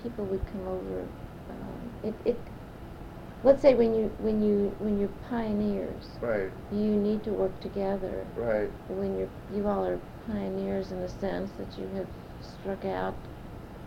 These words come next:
Speaker 1: in a new country to do things, and you've had to pull together, but we also discussed the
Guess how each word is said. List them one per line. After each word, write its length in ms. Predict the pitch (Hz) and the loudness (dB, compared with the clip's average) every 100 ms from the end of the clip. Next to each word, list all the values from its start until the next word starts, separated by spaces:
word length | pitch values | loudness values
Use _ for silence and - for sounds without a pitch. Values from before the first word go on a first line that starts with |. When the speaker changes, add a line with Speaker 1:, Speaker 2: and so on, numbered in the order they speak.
| - - - | -12 -10 -6
Speaker 1:
in 120 | 202 | -4
a 60 | 185 | -4
new 140 | 185 | -6
country 580 | - 202 185 - 185 190 | -6 -6 -6 -6 -6 -6
to 80 | - - | -8 -4
do 240 | 190 185 180 - - - - 214 | -2 -2 -4 -10 -12 -12 -8 -4
things, 360 | 190 185 190 - | -2 -2 -6 -6
and 240 | 190 190 185 | -6 -4 -6
you've 100 | 185 | -6
had 160 | 196 - | -6 -6
to 60 | 180 - | -10 -6
pull 120 | 208 | -6
together, 480 | 190 - 196 196 190 | -4 -4 -2 0 0
but 160 | 175 90 | 0 -2
we 160 | 92 | -2
also 300 | 185 95 - 92 | -2 -4 -6 -8
discussed 540 | - - - 185 | -8 -10 -6 -6
the 60 | - | -8